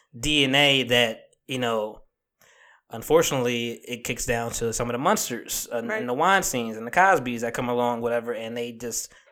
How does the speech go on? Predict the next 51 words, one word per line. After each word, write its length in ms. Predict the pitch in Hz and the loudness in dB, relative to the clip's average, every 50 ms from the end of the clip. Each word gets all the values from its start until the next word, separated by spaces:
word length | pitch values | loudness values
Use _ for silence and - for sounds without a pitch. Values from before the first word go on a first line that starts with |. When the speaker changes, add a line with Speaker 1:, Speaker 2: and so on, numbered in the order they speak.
| _ | _
Speaker 1:
take 180 | - - 135 131 | 0 2 2 2
it 60 | 123 | 0
to 60 | - | -2
the 60 | 123 123 | -2 0
max. 360 | 139 165 175 156 - - - | 2 4 4 4 2 0 -2
And 60 | 127 | -4
it's 100 | 123 120 | -4 -4
like, 260 | 117 110 107 101 - - | -4 -6 -8 -10 -14 -16
"Fuck, 420 | - - - 147 151 - - - - _ _ _ _ _ _ _ _ _ _ - | -10 -4 0 0 0 0 -2 -8 -20 _ _ _ _ _ _ _ _ _ _ -6
we 140 | 247 247 | -4 -4
Speaker 2:
Mm-hmm. 40 | 226 | -2
Speaker 1:
can't, 280 | 226 151 131 110 - 120 | 0 -2 -2 -2 -4 -10
you, 120 | 127 127 131 - - | -10 -10 -8 -8 -6
we, 140 | 131 131 139 | -4 -2 0
you 300 | 143 143 131 120 123 131 | 0 0 -2 -4 -4 -4
know, 260 | 127 120 113 107 104 107 | -2 -2 -2 -4 -6 -4
that, 280 | 104 117 127 165 165 139 | 0 2 4 4 4 4
you 80 | 175 | 2
supposed 160 | 190 - 143 123 | 0 0 0 -2
to 60 | 117 | -2
get 100 | 131 131 | -2 -2
that 100 | 131 123 | -2 0
shit 120 | - 151 | 2 4
up." 260 | 202 185 - - - - - _ _ | 4 2 2 -2 -12 -20 -20 _ _
<laughs> 680 | - 208 240 240 - - - - - 294 - - - - - - - - - - - - 233 - | 0 0 0 -2 -4 -6 -2 4 6 6 6 4 2 -6 -6 -8 -10 -10 -8 -4 -2 -2 -2 -2
You 120 | 143 139 | -2 0
know, 380 | 147 151 156 160 170 180 - - - - | 2 4 6 6 6 4 2 -6 0 6
I 100 | 254 247 254 | 10 12 12
was, 220 | 240 233 226 214 | 12 12 12 8
I 320 | 180 202 208 185 196 233 240 | 4 2 4 8 12 12 12
was, 140 | 240 226 | 12 12
I 240 | 233 226 - 180 208 | 10 8 8 10 10
was 100 | 233 226 | 10 10
in 60 | 226 | 10
fucking, 400 | 220 - 226 226 226 220 214 208 | 8 6 6 6 4 2 0 4
uh, 600 | 208 202 202 202 202 202 202 202 202 202 196 - | 6 8 8 10 10 10 10 10 8 8 6 4
seventh 340 | - - - 208 196 202 190 | 2 2 4 4 4 2 2
grade 280 | 190 208 220 208 202 185 | 2 2 2 2 2 0
smacking 300 | - 196 190 190 190 196 | 2 2 2 4 4 4
girls' 220 | 196 196 196 190 196 | 4 4 6 6 6
asses. 600 | 202 214 202 - 151 135 113 95 - - - - - - | 6 6 6 4 0 -4 -6 -6 -8 -10 -10 -8 -6 -6
You 80 | 143 139 | -4 -4
know, 100 | 143 - | -6 -2
like, 380 | 151 147 139 135 131 123 - - - | 2 4 6 6 4 4 0 -8 -12
Speaker 2:
Oh 240 | - - - - - - | -10 -10 -10 -12 -14 -14
my 80 | - - - - | -16 -18 -18 -16
God. 180 | - - - - - - - | -16 -14 -14 -12 -10 0 4
Speaker 1:
the, 140 | 170 156 151 | 4 8 8
and 200 | 165 175 175 175 | 8 8 8 8
I, 220 | - 156 180 180 170 | 8 8 8 10 12
I, 240 | 185 214 233 226 | 12 12 12 12